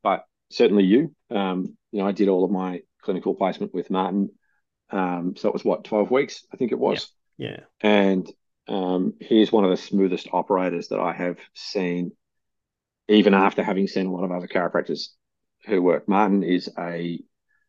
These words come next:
Speaker 1: a master of doing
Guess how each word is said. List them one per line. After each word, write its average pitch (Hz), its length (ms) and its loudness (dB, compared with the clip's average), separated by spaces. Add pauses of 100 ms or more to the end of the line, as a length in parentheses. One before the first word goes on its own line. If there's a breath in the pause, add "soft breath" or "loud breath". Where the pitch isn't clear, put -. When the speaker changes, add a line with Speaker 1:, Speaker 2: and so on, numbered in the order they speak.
(200)
Speaker 1:
a 87 120 -2
master 90 800 2
of 87 400 -2 (340)
doing 87 560 0